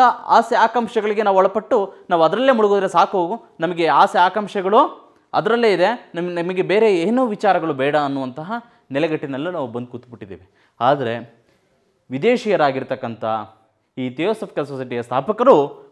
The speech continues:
ಪ್ರಮುಖ ಉದ್ದೇಶ ಏನಾಗಿತ್ತು ಅವ್ರದ್ದು? ಧರ್ಮ, ತತ್ವಶಾಸ್ತ್ರ ಮತ್ತು ವಿಜ್ಞಾನಗಳ ತುಲನಾತ್ಮಕ ಅಧ್ಯಯನವನ್ನು ಮಾಡಬೇಕು ಅಂತ ಹೇಳ್ತಾರೆ. ನೋಡಿ, ಆ ವಿದೇಶಿಯರಿಗೆ ಗೊತ್ತಿರ್ತಕ್ಕಂಥ ನಮ್ಮ ಭಾರತೀಯ ಸಂಸ್ಕೃತಿಯ ವಿಚಾರಗಳು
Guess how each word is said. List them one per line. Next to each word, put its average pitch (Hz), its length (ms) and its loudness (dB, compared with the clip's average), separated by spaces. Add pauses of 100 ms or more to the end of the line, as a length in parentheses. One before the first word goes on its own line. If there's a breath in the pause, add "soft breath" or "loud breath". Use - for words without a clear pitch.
(100)
ಪ್ರಮುಖ 165 280 -6
ಉದ್ದೇಶ 160 440 0
ಏನಾಗಿತ್ತು 123 420 -6
ಅವ್ರದ್ದು? 104 440 -10 (260 soft breath)
ಧರ್ಮ, 160 520 0
ತತ್ವಶಾಸ್ತ್ರ 196 580 -4
ಮತ್ತು 131 260 -6
ವಿಜ್ಞಾನಗಳ 151 600 -4
ತುಲನಾತ್ಮಕ 180 680 -2
ಅಧ್ಯಯನವನ್ನು 196 960 2 (560 soft breath)
ಮಾಡಬೇಕು 135 540 -6
ಅಂತ 104 180 -16
ಹೇಳ್ತಾರೆ. 92 420 -20 (320 soft breath)
ನೋಡಿ, 180 460 0
ಆ 151 80 8
ವಿದೇಶಿಯರಿಗೆ 247 640 2
ಗೊತ್ತಿರ್ತಕ್ಕಂಥ 196 640 -2
ನಮ್ಮ 156 240 0
ಭಾರತೀಯ 190 460 2
ಸಂಸ್ಕೃತಿಯ 180 500 -8
ವಿಚಾರಗಳು 180 760 4